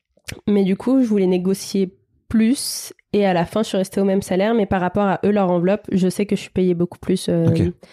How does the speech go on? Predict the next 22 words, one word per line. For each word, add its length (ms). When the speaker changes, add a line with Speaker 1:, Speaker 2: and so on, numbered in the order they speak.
Speaker 1:
En 40
fait, 140
ce 60
qui 100
s'est 100
passé, 420
c'est 180
que, 160
euh, 560
quand 100
je 80
suis 80
arrivée, 640
on 180
m'a 160
dit 260
en 120
mode, 320
ils 180
m'ont 160
expliqué 680
le, 440